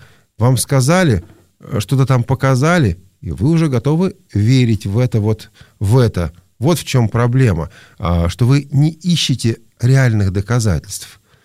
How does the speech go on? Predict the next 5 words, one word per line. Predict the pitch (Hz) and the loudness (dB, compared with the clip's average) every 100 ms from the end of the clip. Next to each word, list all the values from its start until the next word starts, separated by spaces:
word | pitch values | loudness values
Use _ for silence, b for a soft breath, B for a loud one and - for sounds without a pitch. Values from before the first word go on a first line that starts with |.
| b b b - | b b b -4
Ваша | 85 104 98 | 0 0 0
проблема, | 85 90 110 147 127 104 b b b | -2 -2 2 2 2 0 b b b
продолжает, | - 82 78 82 78 - - - | -6 -4 -2 -2 -4 -6 -12 -6
а, | 85 78 78 78 - | -4 -2 -4 -6 -10
Ваня, | 87 82 80 80 | -6 -2 0 -2